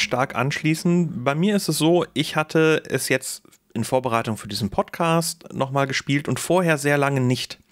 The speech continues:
Sodass es bei mir tatsächlich so ist, dass ich ja auch mit einer gewissen Nervosität an dieses Spiel gegangen bin und so ein bisschen mit der Befürchtung, oha,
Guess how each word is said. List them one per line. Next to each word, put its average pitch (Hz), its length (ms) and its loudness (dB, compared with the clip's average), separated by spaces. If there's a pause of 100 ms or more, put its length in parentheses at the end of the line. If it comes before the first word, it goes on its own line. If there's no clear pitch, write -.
(800)
Sodass 120 460 -2
es - 160 -4
bei 127 160 0
mir 139 240 -2
tatsächlich 143 420 -2
so 156 100 0
ist, - 360 -2 (800)
dass 135 400 -2
ich - 360 -6 (160)
ja 135 360 2
auch 139 120 0
mit 147 180 -2
einer 151 100 2
gewissen 151 420 2
Nervosität 175 720 2
an 123 140 2
dieses 117 180 -2
Spiel 117 220 0
gegangen 120 500 0
bin 156 360 2
und - 340 -2
so 147 80 2
ein 143 80 2
bisschen 165 280 2
mit 165 200 0
der 151 160 2
Befürchtung, 165 680 0
oha, 156 440 2